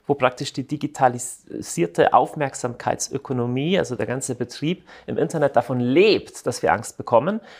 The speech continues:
dann verstärkt das eine sich mit dem anderen. Das heißt, wir brauchen eine Doppelstrategie. Wir brauchen einerseits einen gesunden und vielleicht gesunderen Umgang mit Medien, auch auszuwählen,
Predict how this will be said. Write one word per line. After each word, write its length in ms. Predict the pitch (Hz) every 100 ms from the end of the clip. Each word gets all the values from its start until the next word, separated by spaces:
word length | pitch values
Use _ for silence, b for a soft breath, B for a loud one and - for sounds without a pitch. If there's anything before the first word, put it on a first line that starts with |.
| B
dann 140 | 135 127
verstärkt 480 | 139 - 120 123
das 100 | -
eine 240 | - 113 117
sich 160 | 120
mit 140 | 127 113
dem 20 |
anderen. 360 | 98 95 92 90
Das 120 | -
heißt, 200 | 135 -
wir 80 | -
brauchen 180 | 131 143
eine 120 | 139
Doppelstrategie. 920 | 143 190 - - 143 123 127 156 196 B B
Wir 100 | 143
brauchen 240 | - 120 -
einerseits 460 | 131 151 147 -
einen 100 | 120
gesunden 640 | 117 117 160 190 - 160
und 240 | - 120 -
vielleicht 160 | 117 -
gesunderen 540 | 123 139 151 143 127
Umgang 460 | - 151 175 190 160
mit 160 | 147
Medien, 580 | 123 127 143 170 202 240 -
auch 200 | - -
auszuwählen, 760 | - 131 - 151 139 143 151